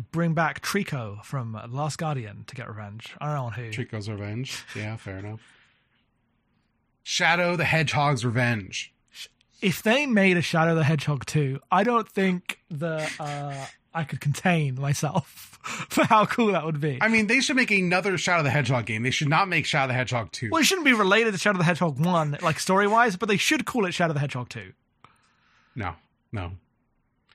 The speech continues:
Speaker 1: You
Speaker 2: They
Speaker 1: don't
Speaker 2: should
Speaker 1: think
Speaker 2: call it Shadow the Colossus.
Speaker 1: The Shadow of the Colossus. And it's just building on the Frontiers boss fights, but with Shadow now?
Speaker 2: Yeah.
Speaker 1: <laughs> Yeah, okay.
Speaker 2: Yeah.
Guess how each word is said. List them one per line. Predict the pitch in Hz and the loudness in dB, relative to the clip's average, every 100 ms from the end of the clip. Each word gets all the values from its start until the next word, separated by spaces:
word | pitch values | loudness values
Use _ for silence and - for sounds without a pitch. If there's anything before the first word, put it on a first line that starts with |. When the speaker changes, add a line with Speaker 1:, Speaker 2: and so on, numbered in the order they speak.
| - - | -6 4
Speaker 1:
You | 247 | 6
Speaker 2:
They | |
Speaker 1:
don't | 339 | 8
Speaker 2:
should | 381 | 6
Speaker 1:
think | - - | 4 0
Speaker 2:
call | 104 | -2
it | |
Shadow | - 156 156 160 | 0 2 4 4
the | 143 | 2
Colossus. | - 123 117 113 - - - - | 0 -2 0 0 -2 0 2 2
Speaker 1:
The | 226 | 2
Shadow | - - - 349 - 403 | 2 4 6 6 10 10
of | 392 | 10
the | 403 427 - | 8 4 6
Colossus. | 415 359 - - - - _ - - - _ _ - - 233 - - _ _ _ - | 6 6 4 -2 -20 -20 _ -20 -20 -20 _ _ -20 -16 -12 -12 -16 _ _ _ -10
And | 220 | -6
it's | 214 | -4
just | 202 170 | -4 0
building | 196 196 | 4 4
on | 196 | 4
the | 185 | 4
Frontiers | 196 180 180 185 | 2 2 4 4
boss | 170 202 | 4 2
fights, | - 220 226 | 4 4 2
but | 196 | 2
with | 170 | 2
Shadow | - 165 170 | 4 4 4
now? | 180 185 190 | 6 6 8
Speaker 2:
Yeah. | 202 - - | 6 4 0
Speaker 1:
<laughs> | |
Yeah, | 226 180 | 2 4
okay. | 190 | 4
Speaker 2:
Yeah. | 110 190 | 4 0